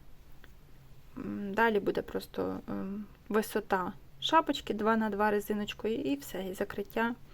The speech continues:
маківки. Ось такий дуже красивий колір, дивіться. Так що в'яжу Е, цю шапочку хочу почати із Alize, е,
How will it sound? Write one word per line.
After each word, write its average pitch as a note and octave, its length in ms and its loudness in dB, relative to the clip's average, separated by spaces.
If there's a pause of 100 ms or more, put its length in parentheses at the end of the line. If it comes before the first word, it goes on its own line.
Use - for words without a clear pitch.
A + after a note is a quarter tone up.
(480)
маківки. - 640 -8 (380)
Ось G#3+ 200 0
такий D4+ 540 2 (880)
дуже G#3 280 0
красивий G3 480 0
колір, G3 460 -6 (140)
дивіться. G3+ 440 -6 (2750)
Так F#3+ 200 -2
що - 240 -4 (240)
в'яжу G#3 560 6 (920)
Е, G3 100 0
цю E4 320 4
шапочку - 640 -2
хочу A3+ 320 0
почати A3 760 2
із G3 320 -2
Alize, F#3+ 680 4
е, F#3+ 640 2